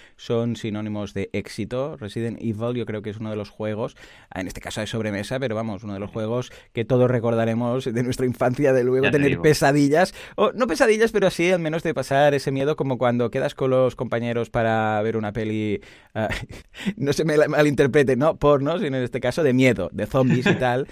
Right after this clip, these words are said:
Speaker 2: <laughs>
Speaker 1: Lo digo porque venimos de la otra temática,
Speaker 2: Claro,
Speaker 1: y esto
Speaker 2: no,
Speaker 1: de los
Speaker 2: no.
Speaker 1: compañeros para ver una peli ha quedado raro. Bueno, pues, hey, claro que sí, desde aquí un abrazo por la, por la campaña, por el éxito y por todas las que vengan, ¿eh? Bueno, ahora sí, nos vamos a la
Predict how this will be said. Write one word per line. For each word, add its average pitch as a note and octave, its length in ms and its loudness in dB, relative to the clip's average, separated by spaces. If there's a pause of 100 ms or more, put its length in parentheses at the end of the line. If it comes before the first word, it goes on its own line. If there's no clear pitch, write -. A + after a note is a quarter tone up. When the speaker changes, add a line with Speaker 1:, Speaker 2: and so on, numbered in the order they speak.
Speaker 2:
<laughs> - 120 -16
Speaker 1:
Lo B2+ 60 0
digo C3+ 160 8
porque D3+ 160 4
venimos C#3+ 380 2
de D3+ 80 6
la D3 100 8
otra C#3+ 240 4
temática, D3+ 560 4
Speaker 2:
Claro, E3+ 180 4
Speaker 1:
y C#3 40 4
esto C#3 120 4
Speaker 2:
no, D#3 40 4
Speaker 1:
de D3+ 60 4
los D3+ 100 4
Speaker 2:
no. - 60 -6
Speaker 1:
compañeros D3+ 440 4
para D#3 160 6
ver D#3 120 6
una D3+ 160 4
peli D3+ 160 2
ha E3 60 0
quedado C#3 220 4
raro. D3 260 2 (340)
Bueno, C#3+ 260 6
pues, C3 400 6
hey, C#3 340 4
claro A#2 200 2
que G#2 80 0
sí, A#2+ 480 2
desde G#2 260 -4
aquí C3+ 600 0
un A2+ 120 -6
abrazo G#2+ 380 -4
por G#2+ 140 -8
la, F#2+ 720 -4
por G#2 100 -8
la G2 120 -4
campaña, G#2 500 -4
por G#2+ 140 -4
el G2+ 100 0
éxito C#3+ 600 -2
y C#3 180 6
por C#3 580 2
todas A#2 260 0
las B2 140 -2
que B2 220 -2
vengan, F#2+ 380 -2 (100)
¿eh? - 200 -6 (560)
Bueno, G3+ 300 6
ahora F#3 140 6
sí, B2 240 -2 (100)
nos - 120 -10
vamos C3+ 300 0
a C3 60 6
la A#2+ 300 6